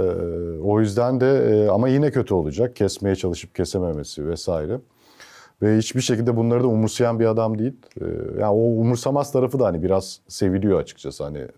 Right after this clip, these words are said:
insanlara, e, dalaşma şekli vesaire. Eğlenceli bir tarafı da var ama ya sinir bozucu bir tarafı da var. Yani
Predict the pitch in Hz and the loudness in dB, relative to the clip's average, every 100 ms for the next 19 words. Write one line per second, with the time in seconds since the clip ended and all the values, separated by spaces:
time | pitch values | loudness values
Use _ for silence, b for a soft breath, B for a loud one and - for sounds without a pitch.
0 | - - 87 80 90 78 80 82 69 53 | -20 -16 -12 -6 -6 -4 -4 -4 -6 -10
1 | 57 55 57 55 87 85 - 85 - 76 | -12 -12 -14 -4 0 0 -2 -12 -10 -12
2 | - 78 80 82 76 131 147 - 147 143 | -8 -8 -6 -6 -4 -6 -6 0 2 2
3 | 143 139 127 123 127 123 117 92 165 170 | 2 0 0 0 -2 2 0 2 2 2
4 | 170 170 B B B B B - 82 - | 0 -4 B B B B B -4 -4 0
5 | 120 135 123 104 131 139 135 127 135 110 | 2 2 2 2 0 0 2 2 2 4
6 | 87 82 95 92 | 4 2 2 0